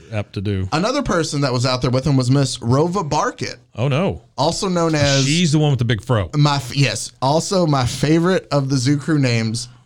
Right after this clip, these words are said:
Speaker 2: Yankee Poodle.
Speaker 1: Yankee Poodle.
Speaker 2: Um,
Speaker 1: Also from Follywood.
Speaker 2: so she was a gossip columnist who was interviewing Bird Rentals while this happened.
Speaker 1: What's, what's the folly part of Follywood?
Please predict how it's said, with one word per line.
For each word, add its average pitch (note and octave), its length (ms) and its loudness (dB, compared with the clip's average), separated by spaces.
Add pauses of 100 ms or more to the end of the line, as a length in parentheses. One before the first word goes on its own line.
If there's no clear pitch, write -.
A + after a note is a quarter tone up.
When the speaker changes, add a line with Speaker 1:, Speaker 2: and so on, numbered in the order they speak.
Speaker 2:
Yankee C3 400 0
Poodle. A2 420 -2
Speaker 1:
Yankee A#2 480 -2
Poodle. G#2 600 -4 (1000)
Speaker 2:
Um, C3+ 640 0
Speaker 1:
Also A2 260 0
from C3+ 160 -2
Follywood. F2 300 -4
Speaker 2:
so C#3 220 2
she C#3+ 260 0
was F#3 220 0
a G3 40 -4
gossip E3+ 460 -2
columnist B2+ 720 0
who C#3 140 2
was B2+ 180 0
interviewing D3 600 0
Bird A#2+ 560 0
Rentals C3 640 0 (380)
while C3+ 340 0
this C3 180 -4
happened. A#2+ 460 -6 (260)
Speaker 1:
What's, A3+ 180 -4
what's C#4+ 220 -4
the C#4+ 100 -4
folly G3 360 -4
part F#2 340 -6 (1200)
of B2 160 -4
Follywood? G#2 580 -4